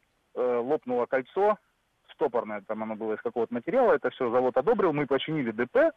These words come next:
это один раз за год. Вариатор ни одного. Поэтому, как бы, вот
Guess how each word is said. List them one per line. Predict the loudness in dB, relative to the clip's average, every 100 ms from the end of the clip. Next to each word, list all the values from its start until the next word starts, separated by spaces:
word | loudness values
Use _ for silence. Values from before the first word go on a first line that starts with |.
| _
это | 2 4
один | 4 4 4
раз | 4 4
за | 2
год. | 0 -2 _ _ _ _ -2
Вариатор | 2 4 4 2
ни | 2 2
одного. | 4 2 2 -2 -10 _ _ _ _ _ _ _ _ _ _ _ _ _ _ _ _ _
Поэтому, | 0 2 2 2 2 2
как | 0 -2
бы, | -2
вот | -2